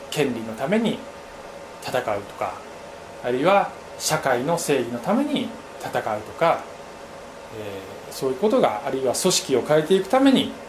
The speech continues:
戦っていくとか、そういうことが必要なことがあるんだけども、戦いと争いっ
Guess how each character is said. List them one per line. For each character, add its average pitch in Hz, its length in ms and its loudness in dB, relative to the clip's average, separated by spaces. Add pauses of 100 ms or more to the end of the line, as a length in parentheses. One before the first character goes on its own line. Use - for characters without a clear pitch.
(380)
戦 - 160 -4
っ - 160 -2
て - 140 -6
い - 40 0
く 208 120 0
と 220 80 4
か、 214 200 0 (180)
そ - 180 2
う 208 40 8
い - 20 6
う 214 40 4
こ 240 100 2
と 233 120 4
が 226 180 6
必 - 220 0
要 180 100 6
な 175 100 2
こ 175 100 -2
と 156 100 -2
が 165 160 6
あ 143 40 4
る 143 80 0
ん 135 60 -2
だ 123 80 -2
け 131 100 -4
ど 147 80 0
も、 175 240 4 (400)
戦 254 420 4
い 262 60 2
と 262 120 6
争 240 380 6
い 226 40 2
っ - 20 0